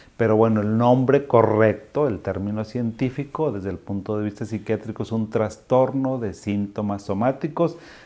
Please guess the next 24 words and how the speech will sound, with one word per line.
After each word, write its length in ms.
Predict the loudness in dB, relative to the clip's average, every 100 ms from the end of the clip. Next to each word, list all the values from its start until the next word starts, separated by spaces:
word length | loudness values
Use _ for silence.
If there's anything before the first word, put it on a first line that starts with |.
| -6
de 100 | 0
acuerdo 580 | 0 6 8 10 8 4
a 160 | 2 0
nuestro 680 | 2 2 0 0 2 2 2
libro 420 | 2 2 0 -2
que 80 | -4
utilizamos 540 | -4 -4 -4 -4 -4
para 240 | -2 -2
clasificarlos. 720 | -4 -8 -8 -10 -4 -2 -2
Pero 180 | -2 0
ustedes 320 | 4 6 6
con 180 | 4 0
que 80 | 0
me 80 | 0
entiendan, 480 | 2 2 4 2 2
hipocondriaco, 920 | -2 0 0 0 0 2 4 4 0
hipocondriaca, 840 | -2 -2 -2 -2 2 2 2 -4 -8 -16 -20 -6
ya 160 | 0 2
saben 280 | 2 0 0
a 60 |
lo 160 | -2 -2
que 80 | -4
me 120 | -4
refiero. 480 | -6 -4 -4 -4